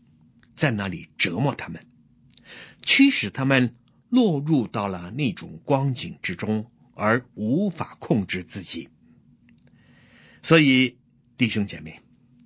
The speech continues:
你必须要能够饶恕别人。我们既然已经求神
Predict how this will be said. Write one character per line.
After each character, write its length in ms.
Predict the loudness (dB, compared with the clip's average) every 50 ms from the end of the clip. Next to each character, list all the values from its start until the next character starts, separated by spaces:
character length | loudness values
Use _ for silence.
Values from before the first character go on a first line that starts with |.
| _ _ _ _ -18 -18 -8 0
你 180 | 2 4 4 2
必 280 | 2 2 2 2 2
须 200 | 2 0 0 0
要 140 | 2 2 2
能 160 | 0 -4 -2
够 400 | 2 2 2 2 2 0 -6 _ _ _ _ _
饶 240 | -12 -10 -10 -10 -10
恕 220 | -8 -6 -8 -8
别 220 | -8 -10 -14 -14
人。 200 | -12 -12 -14 -14 -18 _ _ -20 _ _ _ _ _ _ _ _ _ _ _ _ _ _ _ -20 -20 -20 -8 0
我 120 | 2 4 4
们 440 | 6 6 6 6 4 4 2 0 -6
既 160 | -6 0 2 2
然 180 | 4 4 2
已 80 | -2 -4
经 240 | -4 -4 -2 -2 -2
求 320 | -4 -4 -2 0 0 0
神 480 | -2 -2 -4 -4 -2 0 0 0 0